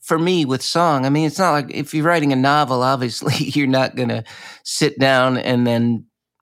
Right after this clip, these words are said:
at the end of your sitting <laughs> session be done with it.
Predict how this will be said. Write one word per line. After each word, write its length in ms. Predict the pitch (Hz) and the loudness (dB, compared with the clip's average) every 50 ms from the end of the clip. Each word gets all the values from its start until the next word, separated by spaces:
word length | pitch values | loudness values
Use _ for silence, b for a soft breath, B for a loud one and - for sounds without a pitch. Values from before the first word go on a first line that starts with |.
| _ _ _ - | _ _ _ -4
at 160 | 127 - - | -4 -2 -2
the 220 | 127 120 110 - _ _ _ _ _ _ - | -2 -2 -2 -4 _ _ _ _ _ _ -2
end 200 | 139 135 139 135 | 0 2 2 0
of 100 | 127 113 | 0 0
your 300 | 120 117 113 117 113 - - - - _ _ _ _ - | -2 -2 -2 -2 -4 -6 -10 -18 -20 _ _ _ _ -10
sitting 760 | - - - - - 151 147 143 135 127 123 123 120 - - - - - - _ - | -8 -6 -4 0 0 2 2 4 2 2 2 0 0 -2 -6 -10 -16 -20 -20 _ -8
<laughs> 120 | - B B B B B B B B B | -6 B B B B B B B B B
session 680 | - - - - 147 127 117 - - 127 120 120 120 120 - - 139 - - 127 | -10 -6 -2 0 0 0 0 0 0 0 0 0 0 -2 -6 -8 -10 -10 -10 -6
be 160 | - 127 127 | -4 -2 -2
done 320 | 110 101 131 135 143 147 139 | 0 2 2 2 4 4 2
with 140 | 123 - - | 2 0 -2
it. 180 | 110 113 107 | -4 -6 -6